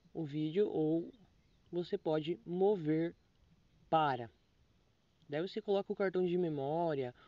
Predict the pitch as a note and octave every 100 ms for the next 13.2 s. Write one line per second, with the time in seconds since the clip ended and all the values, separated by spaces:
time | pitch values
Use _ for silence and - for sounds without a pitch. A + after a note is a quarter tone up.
0 | - E3 F#3+ G#3+ G#3 F#3 - F#3 F#3 -
1 | F3 F3 F3+ E3+ D#3 F3+ - F#3+ D#3+ D#3
2 | D#3 D#3 E3 E3 - D#3 D#3 D#3 D3+ D#3+
3 | D#3+ D#3+ - D3 C#3 - - D3+ D3+ F#3+
4 | - B2 - - - - - A#3+ C4+ C4
5 | A#3+ A3+ A3+ G#3+ A3+ A#3 G#3 G#3+ G#3 G#3
6 | G#3 G3+ F#3+ F#3+ F#3+ D3 E3+ G3+ E3+ G3
7 | F#3+ - D3+ - D3+ D3 C#3+ - - -
8 | - B2 E3 F3 D#3+ F#3 F3+ - F#3+ C#3
9 | A#2+ - - D3 D3 D#3+ D3+ C#3+ A#2+ B2
10 | A2+ - - - _ F#3 G#3 F#3+ F3+ F3
11 | E3+ - D#3 C#3+ D3 D3+ - C#3 C#3+ E3
12 | - F3 G3+ F3+ - E3+ F#3 F#3 F#3+ F#3
13 | -